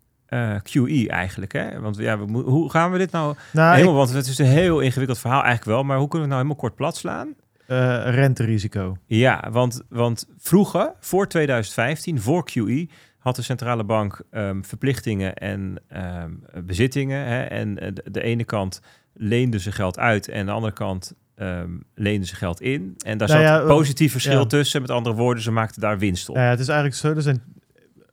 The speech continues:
Speaker 2: één soort partij dat geld kan stallen bij de Nederlandse bank. En dat zijn commerciële banken. Dan misschien, weet ik veel, wel andere financiële instellingen. Maar laten we ze gewoon even commerciële banken noemen. I N G, eh, Rabobank, noem maar op.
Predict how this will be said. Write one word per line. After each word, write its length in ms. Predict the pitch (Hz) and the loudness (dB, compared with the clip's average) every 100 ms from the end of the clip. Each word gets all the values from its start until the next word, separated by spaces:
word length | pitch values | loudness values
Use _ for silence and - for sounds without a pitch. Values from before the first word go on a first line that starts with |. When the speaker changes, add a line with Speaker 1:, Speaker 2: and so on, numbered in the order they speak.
| _ _ | _ _
Speaker 2:
één 240 | - 151 165 | 2 4 4
soort 340 | - 143 131 | 4 2 2
partij 400 | 143 - 139 131 | 0 2 2 2
dat 160 | 123 - | 0 0
geld 260 | 147 139 | 2 2
kan 160 | - 127 | 0 -2
stallen 460 | - 147 131 117 101 | 2 2 4 2 2
bij 380 | 123 117 113 - - - _ | 2 2 -2 -6 -14 -20 _
de 300 | - 110 123 | -2 2 4
Nederlandse 440 | 123 120 117 120 | 4 4 0 0
bank. 280 | 110 151 170 | 0 0 0
En 80 | 135 | 0
dat 120 | 123 | 2
zijn 180 | 139 127 | 2 2
commerciële 560 | 131 123 - 131 151 | 4 2 4 2 4
banken. 480 | 127 143 151 156 143 | 6 6 6 2 -2
Dan 100 | 101 | -4
misschien, 260 | 101 - 92 | -4 -6 -6
weet 100 | 90 | -6
ik 100 | - | -8
veel, 260 | 98 90 | -8 -6
wel 180 | 90 85 | -6 -6
andere 260 | 104 110 107 | -2 -2 -2
financiële 500 | 127 113 - 117 120 | 0 0 2 2 2
instellingen. 360 | 120 131 127 | 2 4 4
Maar 160 | 127 127 | 6 6
laten 160 | 143 | 4
we 60 | 131 | 2
ze 60 | 113 | 0
gewoon 160 | 131 | 0
even 140 | - 123 | -2 0
commerciële 420 | 127 113 127 113 | 0 2 2 2
banken 340 | 123 151 147 | 2 0 -2
noemen. 320 | 147 147 139 | -2 0 -2
I 120 | 127 120 | -2 0
N 40 | |
G, 80 | 135 | 0
eh, 420 | 135 131 127 117 | 0 2 2 0
Rabobank, 560 | 113 127 127 117 123 117 | 0 0 0 0 -2 2
noem 140 | 131 | 2
maar 100 | 123 | 2
op. 220 | 110 175 | 2 0